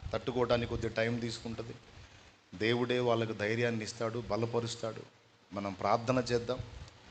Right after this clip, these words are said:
and మనం ఆదరిద్దాం, అందుబాటులో ఉందాం. పిల్లలు ఉన్నారు అనిపిద్దాం. ఆత్మీయ బిడ్డలారా, ఇక్కడ ఎంతమంది గ్యాదర్ అయ్యారో, ఇంకా ఎంతమంది మిస్ అయ్యారో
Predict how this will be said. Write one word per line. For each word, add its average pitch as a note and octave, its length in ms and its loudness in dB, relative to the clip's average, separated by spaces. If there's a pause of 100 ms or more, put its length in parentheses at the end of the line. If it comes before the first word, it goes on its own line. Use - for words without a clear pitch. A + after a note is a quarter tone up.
(580)
and A#2 180 2
మనం A2+ 420 0
ఆదరిద్దాం, A#2 600 2 (460)
అందుబాటులో B2+ 560 6
ఉందాం. B2+ 320 2 (1600)
పిల్లలు C#3 260 4
ఉన్నారు C#3+ 340 8
అనిపిద్దాం. B2+ 440 2 (1500)
ఆత్మీయ B2 320 4
బిడ్డలారా, D3 600 10 (460)
ఇక్కడ A2 200 2
ఎంతమంది C3+ 380 4
గ్యాదర్ C#3 320 4
అయ్యారో, C#3 340 6
ఇంకా C3+ 200 2
ఎంతమంది C#3 500 4
మిస్ A#2+ 260 0
అయ్యారో C#3 320 4